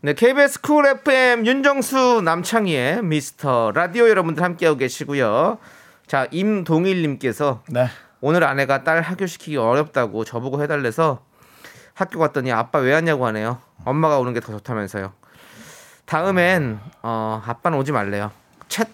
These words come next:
Speaker 1: 하고 보내주셨습니다.
Speaker 2: 아, 근데 이거 되게 상처받죠.
Speaker 1: 아.
Speaker 2: 아빠들이 보니까
Speaker 1: 네.
Speaker 2: 나도 조카가 당연히 아빠를 선택해야 돼요.
Speaker 1: 네.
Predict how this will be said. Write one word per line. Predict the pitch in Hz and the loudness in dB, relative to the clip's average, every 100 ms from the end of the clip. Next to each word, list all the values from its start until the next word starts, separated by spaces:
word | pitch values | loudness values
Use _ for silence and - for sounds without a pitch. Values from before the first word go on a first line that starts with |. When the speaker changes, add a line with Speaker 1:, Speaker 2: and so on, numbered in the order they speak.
| - | -8
Speaker 1:
하고 | 143 | -8
보내주셨습니다. | 123 104 101 117 107 104 107 - _ _ _ - | -6 -6 -8 -12 -12 -10 -12 -16 _ _ _ -8
Speaker 2:
아, | 92 92 85 80 71 64 64 50 - - - - - - - | -6 -4 -4 -4 -8 -8 -10 -12 -14 -16 -18 -20 -18 -14 -4
근데 | 147 | 0
이거 | 143 147 139 - - | 2 2 2 -2 -4
되게 | 135 | -4
상처받죠. | - 147 156 202 - 104 - | -4 -4 -4 -6 -10 -14 -10
Speaker 1:
아. | 110 113 113 107 101 98 98 104 | -4 -2 -2 -2 -4 -6 -10 -10
Speaker 2:
아빠들이 | 117 - 104 87 87 - - - | -8 -4 -4 -6 -10 -14 -20 -12
보니까 | 104 104 95 135 104 87 | -6 -6 2 2 2 -4
Speaker 1:
네. | 117 107 104 - | -14 -14 -16 -14
Speaker 2:
나도 | - 127 135 135 135 101 90 - _ _ _ _ _ _ _ - | -2 0 2 4 2 0 -4 -16 _ _ _ _ _ _ _ -10
조카가 | 120 160 151 135 135 131 95 - 65 - _ _ _ _ _ _ _ _ _ - | -4 0 2 4 4 2 0 -6 -16 -20 _ _ _ _ _ _ _ _ _ -6
당연히 | 135 190 170 | -2 2 2
아빠를 | - 156 | 2 0
선택해야 | 156 147 - 139 123 | 0 -2 -2 0 0
돼요. | 110 104 110 95 | 0 -2 -4 -6
Speaker 1:
네. | 120 113 107 | -6 -6 -8